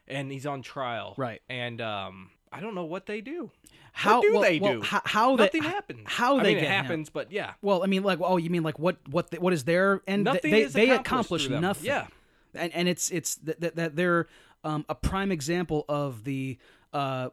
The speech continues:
Speaker 2: like, how fruitless the whole drug war
Speaker 1: Exactly.
Speaker 2: is, is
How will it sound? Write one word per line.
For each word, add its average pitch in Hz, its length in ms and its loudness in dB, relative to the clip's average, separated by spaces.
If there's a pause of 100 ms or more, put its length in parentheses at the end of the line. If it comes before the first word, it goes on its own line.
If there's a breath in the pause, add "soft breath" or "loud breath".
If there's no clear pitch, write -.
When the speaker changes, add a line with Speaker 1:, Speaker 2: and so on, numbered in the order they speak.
Speaker 2:
like, 143 260 -6 (240)
how 175 160 -2
fruitless - 560 -2
the 151 80 -4
whole 156 260 0
drug 156 260 -2
war - 100 0
Speaker 1:
Exactly. 135 320 -2
Speaker 2:
is, 104 320 -8
is 147 360 -2